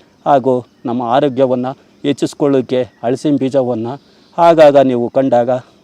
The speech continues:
ಅದನ್ನು ನಿಮ್ಮ ಊಟದ, ಊಟ ಆಹಾರದ ರೂಪದಲ್ಲಿ ಸೇವನೆ ಮಾಡ್ತಾ ಬನ್ನಿ, ನಿಮ್ಮ ಕಾಯಿಲೆಗಳನ್ನು ದೂರ ಮಾಡ್ಕೊಳ್ಳಿ ಅಂತೇಳಿ ಹೇಳ್ತಾ ನಾನು ಈ ಎರಡು ಮಾತುಗಳನ್ನು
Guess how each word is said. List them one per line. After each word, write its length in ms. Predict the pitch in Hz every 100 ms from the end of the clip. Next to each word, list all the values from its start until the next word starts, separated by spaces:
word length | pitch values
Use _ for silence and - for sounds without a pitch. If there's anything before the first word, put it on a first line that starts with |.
| -
ಅದನ್ನು 500 | 120 123 120 139 _ _ _ _
ನಿಮ್ಮ 160 | 170 156
ಊಟದ, 380 | 127 160 147 151 139
ಊಟ 140 | 151 147
ಆಹಾರದ 460 | 131 135 160 147 139
ರೂಪದಲ್ಲಿ 380 | 131 - 117 131
ಸೇವನೆ 320 | - 151 151 127
ಮಾಡ್ತಾ 240 | 139 139
ಬನ್ನಿ, 320 | 117 117 120 143 - _ -
ನಿಮ್ಮ 200 | 160 139
ಕಾಯಿಲೆಗಳನ್ನು 600 | - 127 143 143 139 131 110
ದೂರ 220 | 151 139
ಮಾಡ್ಕೊಳ್ಳಿ 480 | 131 131 - 123 117
ಅಂತೇಳಿ 340 | 107 120 117
ಹೇಳ್ತಾ 380 | 131 175 - 139 - _ _
ನಾನು 160 | 127 117 117
ಈ 40 |
ಎರಡು 220 | 123 123 120
ಮಾತುಗಳನ್ನು 540 | 123 117 113 120